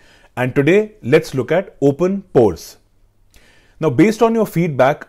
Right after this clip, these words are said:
a lot of you had asked us why pore size increases with age. सबसे पहले, let me simplify the structure of our skin.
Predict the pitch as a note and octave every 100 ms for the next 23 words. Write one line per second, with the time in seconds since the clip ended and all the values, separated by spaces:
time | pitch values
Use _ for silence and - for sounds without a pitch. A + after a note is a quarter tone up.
0 | - C3+ C3 F3+ G3+ F#3+ F#3 A#2 C#3 -
1 | F#3 G3 - G#2 A#2 D3 F#3+ - _ -
2 | C#3+ E3 E3+ - C#3+ C#3 C3+ B2 C3+ C3+
3 | F3 A2 C#3 F3 - F3+ A2+ - - _
4 | _ _ _ _ - _ _ _ _ -
5 | E3+ B3 A#3 F3+ G3+ F#3+ D#3 F#3+ G#3 -
6 | D3 F#3+ F3+ F#3+ F3 F3 - B2+ - E3
7 | D3+ B2+ - - C3+ F#2+